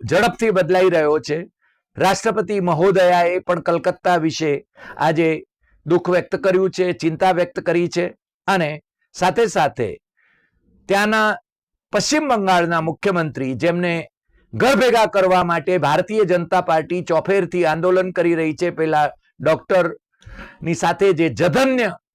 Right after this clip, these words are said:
કૃત્ય કરવામાં આવ્યું છે, એ, એના, એ મુદ્દાને લઈને જે સતત આંદોલન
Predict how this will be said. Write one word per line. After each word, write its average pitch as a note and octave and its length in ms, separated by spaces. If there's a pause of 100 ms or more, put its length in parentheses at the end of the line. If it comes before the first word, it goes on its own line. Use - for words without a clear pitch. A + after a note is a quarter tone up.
(400)
કૃત્ય B3 300
કરવામાં F3 600
આવ્યું E3+ 240
છે, E3+ 160 (160)
એ, E3+ 240
એના, E3+ 240
એ F#3 120
મુદ્દાને E3+ 520
લઈને F3 400 (420)
જે D3+ 100
સતત D4 380
આંદોલન F#3+ 640